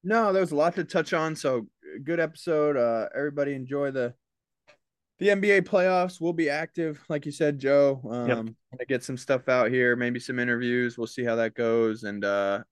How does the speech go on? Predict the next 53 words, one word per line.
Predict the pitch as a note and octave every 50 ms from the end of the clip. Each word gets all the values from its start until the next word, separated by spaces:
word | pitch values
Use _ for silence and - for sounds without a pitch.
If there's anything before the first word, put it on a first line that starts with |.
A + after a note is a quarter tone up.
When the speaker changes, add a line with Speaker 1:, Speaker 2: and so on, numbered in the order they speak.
| _ _ _
Speaker 1:
you | - G2+
know, | G#2 G2
keep | F#2+ - A#2 G2 F#2
trying | - A2+ A2 G#2+
to | G2+
put | - B2 A#2
out | A2+ G#2 -
the | G2+
content | - - A2+ G#2+ A2 A#2 - A2+ G2+ G2
for | - G2+
you | F#2+ F#2+
guys. | G#2 G2 G2+ G2+ G2+ F#2+ - - _ _ _
So, | - - G2+ G2 G2+ - _ _ _ _ -
Speaker 2:
so, | - A#2 F#2+ G2 - _ - -
and | C#3+ D#3+ D#3 C#3+
we'll | D3+ D#3
have | D#3 D#3 -
some | - C#3+ A#2
Big | C#3+ C3+ B2
Ten | - C3+ A2
stuff | - - A#2 G2+ -
too. | - - F#2 - -
We'll | G2 G2+ G2+ F#2+ - _ _ _ _ _ _ -
Speaker 1:
Oh, | C3+ C3+
yeah, | C3+ B2+
Speaker 2:
think | A2+ G#2
Speaker 1:
yeah. | F#2+
Speaker 2:
maybe | A#2+ B2 B2+ C3 B2
next | A#2+ B2 C3 C3 - - - - -
week-ish | B2+ B2 C3 C3+ C3 - - C3+ C3 C3 - - -
have, | B2 A2+ A2
like, | A#2 A#2 A2+
a | A2+
Big | G2+ F#2+ A#2+ A2+ -
Ten | - - A#2+ A2+
kind | - B2+ A#2 A2+
of | G#2+
portal | - C3 B2 A#2 A2+ A2+ A#2
update. | A2+ - - A#2 A#2 A2 G#2+ - - _ _ _ _ _ _ _ _ _ _ -
You | - F#2
know, | F2+ F2+ -
if | A2 A2+ A2 - - - _ _ -
Purdue | - C3 A#2+ A#2+ B2 A#2
gets | A#2+ B2+ B2 B2
another | C3 A#2 A#2 A#2 A#2 A#2+ A#2
re-, | A#2 A2 - _ _ _ _ _ -
commit | A#2+ A#2+ C3+ D3 C#3 - _ _ - -
or | A2 G#2
transfer, | G2+ - D3+ D3 C#3 - - D3+ C#3+ C#3
we'll, | B2+ A#2 G#2+ G#2+ G2 F#2+ -
we'll | A2 A2 G#2+
go, | G2+ A#2 A#2 G2+ -
we'll | G#2 A2